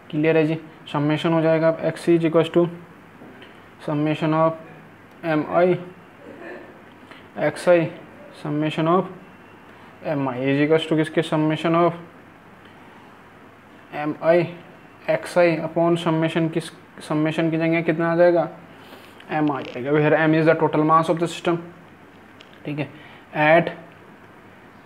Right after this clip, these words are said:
Y and Z, ठीक है, तो उस पर denote होगा center of mass Y सी से, summation of M I निकल जाएगा, वाई आई निकल जाएगा, summation of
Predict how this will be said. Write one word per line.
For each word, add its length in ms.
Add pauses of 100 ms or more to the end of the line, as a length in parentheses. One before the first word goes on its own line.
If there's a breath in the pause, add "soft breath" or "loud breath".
(400)
Y 160 (200)
and 200
Z, 200 (1800 loud breath)
ठीक 180
है, 100
तो 180
उस 160
पर 80
denote 300
होगा 180
center 360
of 180
mass 220
Y 280
सी 180
से, 160 (720 loud breath)
summation 460
of 120 (200)
M 80 (100)
I 140
निकल 300
जाएगा, 340 (160)
वाई 320
आई 160
निकल 320
जाएगा, 300 (160)
summation 520
of 100